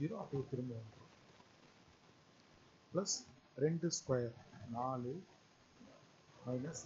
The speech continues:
இங்க பிளஸ் இருக்கு, இங்கே பிளஸ் இருக்கு, பிளஸ் இன்டு பிளஸ் பிளஸ், பிளஸோட மைனஸ் பெருக்கும்போது மைனஸ். இப்ப மீதி இருக்க எண்களை பெருக்கலாம். ரெண்டு, ரெண்டு, ரெண்டுன்னா நாலு,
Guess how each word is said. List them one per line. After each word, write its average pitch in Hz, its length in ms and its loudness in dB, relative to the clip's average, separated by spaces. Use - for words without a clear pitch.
இங்க 131 160 0
பிளஸ் 135 260 -4
இருக்கு, 160 240 -4
இங்கே 139 240 0
பிளஸ் 120 220 0
இருக்கு, 123 240 -2
பிளஸ் 127 220 -8
இன்டு - 200 -14
பிளஸ் 123 220 -12
பிளஸ், - 240 -16
பிளஸோட 147 480 0
மைனஸ் 139 360 -12
பெருக்கும்போது 127 400 -10
மைனஸ். 117 340 -8
இப்ப 165 100 2
மீதி 185 180 6
இருக்க 147 320 10
எண்களை 147 260 8
பெருக்கலாம். 120 340 0
ரெண்டு, 147 240 2
ரெண்டு, 123 180 0
ரெண்டுன்னா 135 320 -4
நாலு, 139 240 4